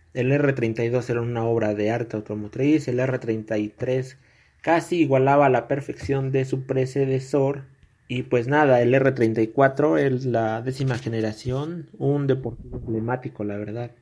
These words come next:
El diseño corrió a cuenta de Kozo Watanabe,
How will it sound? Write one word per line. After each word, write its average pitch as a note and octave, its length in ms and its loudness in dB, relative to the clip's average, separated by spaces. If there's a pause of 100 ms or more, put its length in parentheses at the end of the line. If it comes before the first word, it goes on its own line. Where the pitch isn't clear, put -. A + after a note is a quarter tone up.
(460)
El B2 340 2
diseño D3 380 0
corrió C#3 560 6
a B2 100 2
cuenta C3+ 340 0
de C3 360 0
Kozo C#3 400 0
Watanabe, C3 880 0